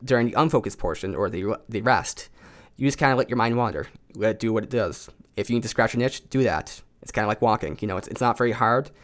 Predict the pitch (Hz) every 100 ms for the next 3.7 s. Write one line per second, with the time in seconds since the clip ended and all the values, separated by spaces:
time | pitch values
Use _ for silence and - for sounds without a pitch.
0 | - - - _ - 104 117 123 120 117
1 | 123 165 - 123 117 - 113 - 143 127
2 | - 135 139 139 - 131 - 131 135 139
3 | - 131 131 135 123 131 117